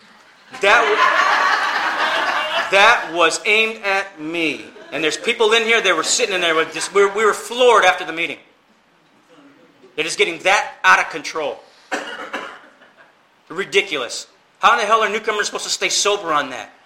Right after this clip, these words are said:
When it's pissing me off and I've got program. I'm connected with God through these twelve steps. And that gets me freaking shaking, you know? We got the newcomers in there looking at this and like, "I don't want any part of this crap."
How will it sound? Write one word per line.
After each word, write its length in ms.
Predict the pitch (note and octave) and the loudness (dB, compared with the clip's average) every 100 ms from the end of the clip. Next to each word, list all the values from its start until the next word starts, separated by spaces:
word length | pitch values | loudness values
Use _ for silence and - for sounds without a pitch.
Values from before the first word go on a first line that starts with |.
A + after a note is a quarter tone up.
| _ | _
When 120 | - E3 | -4 -2
it's 120 | - | -2
pissing 380 | - B3+ F#3+ F3+ | -2 -2 -2 0
me 160 | C#4+ | 4
off 220 | F#3+ E3 | 4 4
and 100 | F3 | 4
I've 240 | F3 D4 - | 4 4 2
got 300 | F#3+ E3 - | 0 0 0
program. 520 | A3+ C#4 G#3 D#3 A#2+ - - - | 4 4 4 0 -2 -8 -18 0
I'm 180 | - - | 0 0
connected 360 | A3 G3 F#3+ | -4 -4 -4
with 160 | D#3 - | -8 -2
God 420 | E3+ B3+ C#4+ - - - _ _ _ _ _ _ _ _ _ | 4 6 4 0 -8 -20 _ _ _ _ _ _ _ _ _
through 100 | G3+ | -2
these 140 | G3 F#3+ | 0 -2
twelve 260 | - F3 | 0 0
steps. 480 | - F3 C#3 - - - - - - _ A#3+ A#3+ _ C4+ - - - - - _ _ _ _ _ _ _ _ _ _ _ - | 0 -2 -2 -2 -10 -18 -20 -20 -20 _ -20 -20 _ -20 -20 -20 -20 -20 -20 _ _ _ _ _ _ _ _ _ _ _ -4
And 100 | G3 | -2
that 120 | C#4 | 0
gets 180 | B3 F3+ | -2 0
me 220 | C#4 E4 | -2 -2
freaking 360 | - G#3+ D#3 | -4 -8 -8
shaking, 380 | C3+ D#3+ C#3 - - _ - | -8 -6 -6 -8 -20 _ -10
you 80 | C#3 | -2
know? 320 | D#3+ D#4 D#4 - - - - _ _ _ _ _ _ _ - | -2 -2 -12 -18 -20 -20 -20 _ _ _ _ _ _ _ -6
We 100 | A#3+ | 2
got 100 | C4+ | 2
the 80 | A3 | 2
newcomers 460 | C4+ - F#3+ G#3+ | -2 0 -2 -2
in 100 | G3 F#3+ | -4 -2
there 100 | F#3 | -2
looking 280 | F#3+ F#3+ | -2 -2
at 120 | F3+ F3 | -4 -2
this 120 | G#3+ | -4
and 80 | F3+ | -2
like, 80 | |
"I 80 | D3 | -2
don't 100 | E3 | -2
want 140 | D3+ E3 | -4 -6
any 80 | |
part 220 | D#3+ A3+ B3 | -6 -4 -4
of 80 | |
this 120 | C#3+ - | -6 -10
crap." 480 | - A2+ G2 G2+ | -10 -8 -6 -8